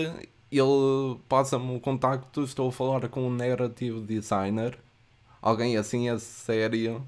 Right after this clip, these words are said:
na nossa indústria. E estão-se ali a mudar ideias entre um e o outro. E, não sei, tem sido uma viagem incrível. Só vou dizer isso.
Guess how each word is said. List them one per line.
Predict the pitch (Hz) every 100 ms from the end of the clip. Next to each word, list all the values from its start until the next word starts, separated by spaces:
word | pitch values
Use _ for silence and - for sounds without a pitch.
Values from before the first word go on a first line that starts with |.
| -
na | - 113
nossa | 113 110 107
indústria. | 110 107 101 104 107 - 110 110 107 - - _
E | -
estão-se | 110 127 123 123
ali | 127 120 120
a | 113 113
mudar | 117 110 117 113 113
ideias | 113 101 101 104 110 104 98 - 87 - -
entre | 107 117
um | 117 113
e | 113
o | 110
outro. | 107 107 101 113 117 120 - - - - -
E, | 127 120 117 113 113 107 104 - - - - - - -
não | 120 120
sei, | 117 101
tem | 95 127 127
sido | 127 - 131 117 113 107 104 98 -
uma | - 107
viagem | 110 113 107 104 104 107 110
incrível. | - 101 98 92 - - - - - -
Só | - 101
vou | 98 101
dizer | 101 98 104 98
isso. | 95 92 -